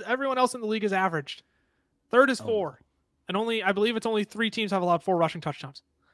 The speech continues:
Speaker 1: Detroit is not good <laughs> against the run. <laughs> And you wanna know what the Patriots really like to do?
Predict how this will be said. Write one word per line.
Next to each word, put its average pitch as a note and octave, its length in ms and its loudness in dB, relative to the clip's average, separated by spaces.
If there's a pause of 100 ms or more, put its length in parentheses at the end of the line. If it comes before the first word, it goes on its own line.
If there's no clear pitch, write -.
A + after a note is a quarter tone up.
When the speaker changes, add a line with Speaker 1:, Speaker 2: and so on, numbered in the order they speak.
(400)
Speaker 1:
Detroit C#4 320 2
is B3 160 0
not A#3+ 220 4
good A3+ 160 8
<laughs> - 0 -
against G#3 320 2
the G#3 80 4
run. D3 260 4 (200)
<laughs> - 920 -20
And F#3+ 120 4
you G3 80 4
wanna B3 180 6
know D4+ 120 6
what C#4 100 4
the A3+ 80 2
Patriots A3+ 420 2
really F3 220 2
like E3 200 2
to D#3+ 80 -6
do? C#3+ 280 -4